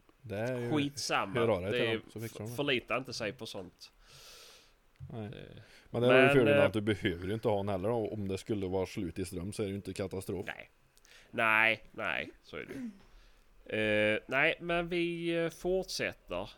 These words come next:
Speaker 2: Eh, men vad har vi, vad har vi i, vad ska vi säga, lågprissegmentet av nya kikare som är bra, liksom? Det, det här ska hålla. Jag ska kunna jaga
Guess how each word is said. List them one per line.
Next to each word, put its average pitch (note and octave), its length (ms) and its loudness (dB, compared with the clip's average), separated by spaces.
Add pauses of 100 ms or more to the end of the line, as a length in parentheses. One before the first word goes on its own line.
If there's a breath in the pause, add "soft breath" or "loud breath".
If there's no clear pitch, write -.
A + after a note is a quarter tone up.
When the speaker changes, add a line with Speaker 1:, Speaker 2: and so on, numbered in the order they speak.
(120)
Speaker 2:
Eh, A#2+ 460 2 (480 soft breath)
men F#3 180 -2
vad G3 120 4
har F#3+ 260 6
vi, C#3 360 -2
vad E3 140 0
har F3 280 2
vi D3 400 -2
i, C#3+ 280 -4 (1300 soft breath)
vad C3+ 120 -2
ska - 120 -6
vi C3 60 -2
säga, C3+ 460 0
lågprissegmentet G#2 1900 -2
av A2 340 -2
nya B2+ 440 -4
kikare G2+ 680 -6 (360)
som G#2 320 -8
är F#2 300 -4 (1080)
bra, A2 580 -4
liksom? - 260 -16 (160)
Det, A#2+ 140 -8
det B2+ 80 -6
här B2+ 120 2
ska - 140 -6
hålla. A#2+ 280 -2
Jag G#2 100 -2
ska - 120 -12
kunna A2+ 180 -6
jaga G#2+ 520 -4